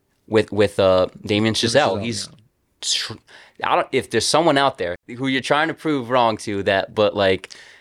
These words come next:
Speaker 2: But to
Speaker 1: there
Speaker 2: me, the balance of J K Simmons being, like, just being an asshole, and
Speaker 1: Yeah.
Speaker 2: then Miles Teller, like, like, trying to be so good to impress him, but J K Simmons is really just an a-, like, he's,
Speaker 1: Yeah,
Speaker 2: like,
Speaker 1: he,
Speaker 2: yeah, he's a
Speaker 1: he's
Speaker 2: music
Speaker 1: never
Speaker 2: teacher.
Speaker 1: gonna be satisfied.
Speaker 2: He's,
Speaker 1: He's never
Speaker 2: exactly,
Speaker 1: gonna be
Speaker 2: exactly.
Speaker 1: satisfied.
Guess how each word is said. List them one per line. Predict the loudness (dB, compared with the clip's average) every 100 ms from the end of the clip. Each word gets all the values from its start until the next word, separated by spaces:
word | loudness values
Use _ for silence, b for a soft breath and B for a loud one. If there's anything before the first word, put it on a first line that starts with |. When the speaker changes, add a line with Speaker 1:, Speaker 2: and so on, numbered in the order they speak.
| B B
Speaker 2:
But | 2
to |
Speaker 1:
there | 2
Speaker 2:
me, | 2
the | -2
balance | -4 -2 -2 -6
of | -10 -12
J | -8 -8
K | -8
Simmons | -10 -8 -8 -8
being, | -10 -8 -8
like, | -10 -12 _ _ _ _ _ _ _ _ _ _ _ -20
just | -10 -10 -6
being | -6
an | -4
asshole, | -6 -6 -4 -4 0
and | 0
Speaker 1:
Yeah. | 0 0
Speaker 2:
then | -2
Miles | -2 -2 -2
Teller, | -4 -2
like, | -4 -6 _ -20 _ _ _ _
like, | -8 -8 -8 _
trying | -4 0 0 -2
to | -4
be | -6
so | -6 -2 0 0
good | -2 -4 -6
to | -6
impress | -6 -6 -4 -4
him, | -6 -12 -12 -16 _
but | -8 -8
J | -6 -8
K | -6
Simmons | -8 -8 -8
is | -8
really | -6 -6 -6 -12 _ _ _ _ _ _ _ _
just | -8 -6
an | -6
a-, | -6
like, | -6 -8
he's, | -6 0
Speaker 1:
Yeah, | 0
Speaker 2:
like, | 0 -2
Speaker 1:
he, |
Speaker 2:
yeah, | 0 0
he's | 0 -2
a | 0
Speaker 1:
he's | 0
Speaker 2:
music | 2
Speaker 1:
never | 0 0
Speaker 2:
teacher. | -2
Speaker 1:
gonna | -2
be | -4
satisfied. | -4 0 0 0 -4 -6 -6 -4
Speaker 2:
He's, | -4
Speaker 1:
He's | 0 0
never | 2 0 0
Speaker 2:
exactly, |
Speaker 1:
gonna | -4 -2
be | -2
Speaker 2:
exactly. | 0 0 -2
Speaker 1:
satisfied. | -4 -2 -2 -2